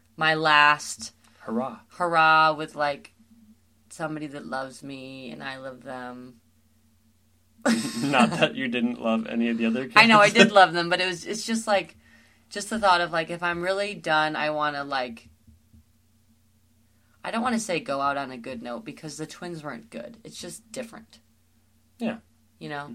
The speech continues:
Speaker 2: And so we got pregnant.
Speaker 1: So we got <laughs> pregnant again.
Speaker 2: And we rolled the dice, 'cause once you've had twins once,
Speaker 1: And especially fraternal twins.
Speaker 2: it's, your chances are higher.
Speaker 1: If people don't know, fraternal twins just means that,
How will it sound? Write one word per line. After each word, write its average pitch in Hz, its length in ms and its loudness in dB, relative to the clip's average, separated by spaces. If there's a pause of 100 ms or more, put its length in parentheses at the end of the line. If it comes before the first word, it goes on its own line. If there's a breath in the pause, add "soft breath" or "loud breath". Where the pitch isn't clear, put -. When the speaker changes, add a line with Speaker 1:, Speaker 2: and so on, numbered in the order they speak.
(160)
Speaker 2:
And 110 160 -8
so 104 260 -4
we 107 420 -8
got 110 280 -8
pregnant. 160 240 -8
Speaker 1:
So 170 160 -2
we 196 160 -10
got 226 200 2
<laughs> 220 100 -10
pregnant 226 340 -4
again. 143 360 -10 (760 loud breath)
Speaker 2:
And 104 160 -4
we 110 80 -2
rolled 120 240 4
the 117 80 -4
dice, 117 400 0
'cause - 480 -8
once 117 220 0
you've 113 100 -4
had 113 120 -4
twins 110 280 -6
once, 101 600 -8 (180)
Speaker 1:
And 151 200 -4
especially 147 380 -8
fraternal 147 480 -8
twins. 131 460 -16
Speaker 2:
it's, - 340 -8
your 98 100 -10
chances 101 500 -10
are 95 120 -8
higher. 104 440 -8
Speaker 1:
If 165 140 -8
people 170 220 -10
don't 185 180 0
know, 147 140 -2
fraternal 170 400 -8
twins 151 380 -8
just 156 260 -8
means 147 340 -8
that, 143 280 -4